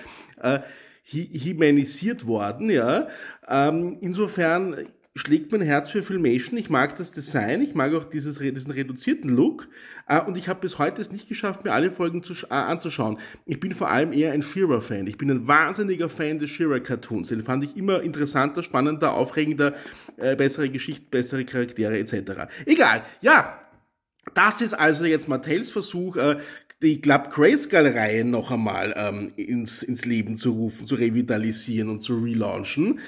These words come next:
Äh, Club Grayskull habe ich alle Figuren, habe sie nicht ausgepackt. Ähm, schauen wir mal, die sind ja größer und wahrscheinlich auch teilweise schöner. Ich habe sie jetzt nicht bei der Hand zum Vergleich,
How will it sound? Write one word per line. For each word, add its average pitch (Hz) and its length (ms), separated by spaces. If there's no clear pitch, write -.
Äh, 131 260
Club 151 240
Grayskull 180 440
habe 160 180
ich - 160
alle 240 180
Figuren, 214 440
habe 175 140
sie 165 140
nicht 240 220
ausgepackt. 175 720
Ähm, 143 440
schauen 156 240
wir 233 80
mal, 170 260
die 160 140
sind 151 220
ja 139 80
größer 175 500
und 143 220
wahrscheinlich 135 400
auch 123 120
teilweise 113 340
schöner. 113 440
Ich 214 140
habe 135 200
sie - 120
jetzt - 140
nicht 160 180
bei 196 80
der 156 140
Hand 143 180
zum 160 140
Vergleich, 131 640